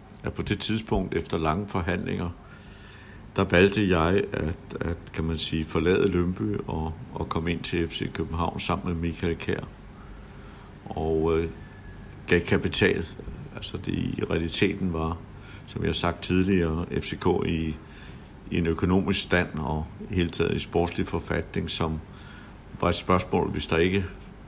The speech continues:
var hurtig action, ja, så ville man nok dreje nøglen. Og K B og nitten hundrede og tre, de kunne ikke finde, som var hovedaktionærer på det tidspunkt, de kunne ikke finde nogen investorer. Så det var egentlig hjælp udefra, der kom.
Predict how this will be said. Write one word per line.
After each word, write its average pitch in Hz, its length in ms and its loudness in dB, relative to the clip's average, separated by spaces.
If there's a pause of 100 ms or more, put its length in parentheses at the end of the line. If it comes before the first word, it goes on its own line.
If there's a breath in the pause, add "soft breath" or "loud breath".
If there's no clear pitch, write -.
(180)
var 87 120 2
hurtig 92 520 4
action, 87 460 2 (800 loud breath)
ja, - 60 -2
så - 160 2
ville 90 200 4
man 85 160 2
nok 80 280 0
dreje 87 280 0
nøglen. 82 440 0 (140)
Og - 220 -6
K - 240 4
B - 40 -8 (100)
og 82 80 2
nitten 82 180 2
hundrede 85 180 2
og 78 40 -2
tre, - 340 0 (120)
de 85 200 0
kunne 87 200 2
ikke 85 240 4
finde, 82 440 2
som 80 240 -2
var 80 80 4
hovedaktionærer 80 760 2
på - 160 -12
det - 140 -4
tidspunkt, - 460 -6 (720 loud breath)
de 98 120 4
kunne 87 220 6
ikke 92 120 2
finde 85 240 2
nogen 85 200 0
investorer. 80 720 0 (280)
Så - 180 -10
det - 140 2
var 92 80 6
egentlig 104 320 4
hjælp 101 440 4
udefra, 113 640 4
der - 80 -2
kom. - 260 -2